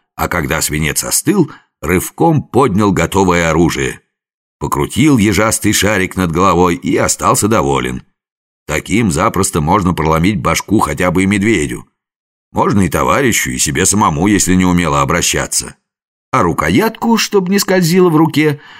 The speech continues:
обернул куском шершавой шкуры, тайно повредив одно из чучел.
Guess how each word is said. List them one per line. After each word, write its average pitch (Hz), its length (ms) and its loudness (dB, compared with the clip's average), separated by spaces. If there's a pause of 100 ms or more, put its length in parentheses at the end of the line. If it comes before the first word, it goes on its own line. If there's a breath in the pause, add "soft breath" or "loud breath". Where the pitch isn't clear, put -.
(180 loud breath)
обернул 82 600 0
куском 131 480 0
шершавой 104 540 0
шкуры, 73 500 0 (300 loud breath)
тайно 80 340 -2
повредив 90 540 -4
одно 73 240 -6
из 87 140 -2
чучел. - 480 -8